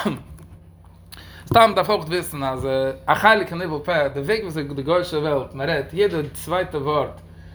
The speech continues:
איז א מיעוסע ווארט. יא, יעדע צווייטע ווארט, איז, אה, און נאכהער זאגט מען אין געלאט, זיי רעדן אזוי, ווייס דו, ווי, ס'פארט, זיי כאפן נישט אמאל,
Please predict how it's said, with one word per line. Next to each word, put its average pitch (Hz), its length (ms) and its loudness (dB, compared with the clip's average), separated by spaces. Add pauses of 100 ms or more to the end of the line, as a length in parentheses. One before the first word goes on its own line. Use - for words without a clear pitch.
(300)
איז 160 100 -4
א 214 60 6
מיעוסע 214 300 0
ווארט. 120 260 0 (260)
יא, - 60 -6
יעדע 453 420 0
צווייטע - 380 0
ווארט, 196 420 2
איז, 147 140 -6
אה, 156 60 -4
און 151 180 -4 (640)
נאכהער 247 360 2
זאגט 208 220 2
מען 196 100 -4
אין 180 80 -4
געלאט, 165 320 4
זיי 156 120 0
רעדן 175 240 2
אזוי, 127 360 0
ווייס 196 240 2
דו, 190 60 -2
ווי, 180 360 -2 (400)
ס'פארט, 175 720 -2
זיי - 240 -10
כאפן 269 600 0 (160)
נישט 254 260 -4
אמאל, 160 380 -4